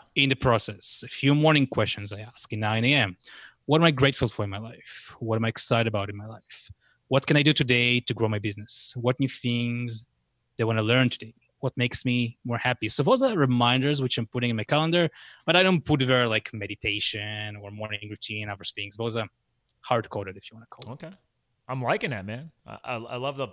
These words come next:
Speaker 2: the bombs you're dropping. I'm writing stuff on my dry erase board.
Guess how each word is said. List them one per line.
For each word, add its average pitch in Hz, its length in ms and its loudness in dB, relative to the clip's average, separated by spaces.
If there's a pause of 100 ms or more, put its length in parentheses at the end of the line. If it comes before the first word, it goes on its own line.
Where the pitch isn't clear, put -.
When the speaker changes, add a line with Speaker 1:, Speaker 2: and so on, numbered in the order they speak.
Speaker 2:
the 117 80 -16
bombs 156 420 -4
you're 165 60 -8
dropping. 123 440 -6
I'm 90 120 -14
writing 113 200 -8
stuff 123 260 -8
on 117 100 -6
my 98 100 -6
dry 120 280 -6
erase 117 280 -6
board. 120 360 -6